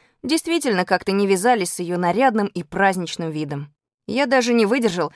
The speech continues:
и послал Эрке записку: «Кузякина, предлагаю снять наши карточки, чтобы газета была опять красивой.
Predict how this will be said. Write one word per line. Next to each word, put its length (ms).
и 100
послал 540
Эрке 300
записку: 600
«Кузякина, 580
предлагаю 400
снять 340
наши 240
карточки, 500
чтобы 260
газета 380
была 180
опять 320
красивой. 560